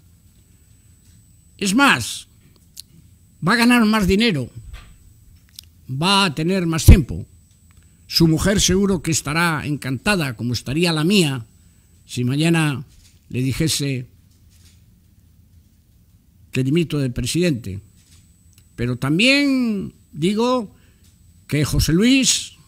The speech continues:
no está perdido para la causa de Cantabria. No lo está. Seguro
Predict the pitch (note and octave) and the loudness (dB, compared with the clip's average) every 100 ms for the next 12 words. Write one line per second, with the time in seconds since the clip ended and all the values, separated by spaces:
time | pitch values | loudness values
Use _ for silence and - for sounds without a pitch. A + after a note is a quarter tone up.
0 | - _ _ - E3 G3+ - F#3+ - F3 | -20 _ _ -6 -2 -2 -2 6 6 8
1 | F3 B2+ G#2 - - - - C3+ C#3+ C3 | 2 0 -6 -12 -20 -20 -10 -6 -4 -4
2 | E3 D3+ - B2+ A#2+ A2 F2+ C2 E2+ - | 0 0 0 -2 -4 -8 -8 -14 -18 -20
3 | _ - - _ B2+ D#3+ C3+ G2+ - - | _ -20 -20 _ -2 0 0 -2 -4 -6
4 | - _ _ _ _ - _ _ _ _ | -18 _ _ _ _ -20 _ _ _ _
5 | _ _ - - C#3+ A3 C#4+ C#4+ B3+ | _ _ -14 -4 2 4 4 2 0